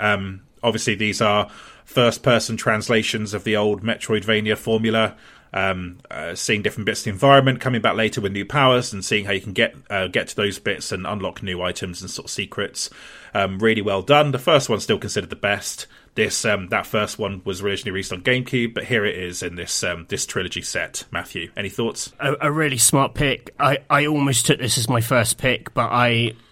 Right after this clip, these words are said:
Speaker 2: I just can't lose out on Mario Galaxy two, which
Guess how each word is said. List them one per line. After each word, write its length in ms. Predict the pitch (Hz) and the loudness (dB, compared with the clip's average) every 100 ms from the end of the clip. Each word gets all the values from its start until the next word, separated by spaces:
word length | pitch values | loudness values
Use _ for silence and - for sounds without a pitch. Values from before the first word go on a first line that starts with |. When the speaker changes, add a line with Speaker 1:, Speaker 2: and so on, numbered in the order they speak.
| _ - | _ -4
Speaker 2:
I 60 | 120 | -2
just 320 | 117 143 - | 0 -2 -2
can't 380 | - 135 123 - | 0 2 2 2
lose 240 | 110 117 120 | 0 4 4
out 140 | 117 | 4
on 40 | 110 | 4
Mario 220 | 110 110 | 2 4
Galaxy 360 | 120 113 98 113 | 2 2 0 -6
two, 320 | 117 127 110 | -2 0 0
which 300 | 107 - - | 0 -4 -6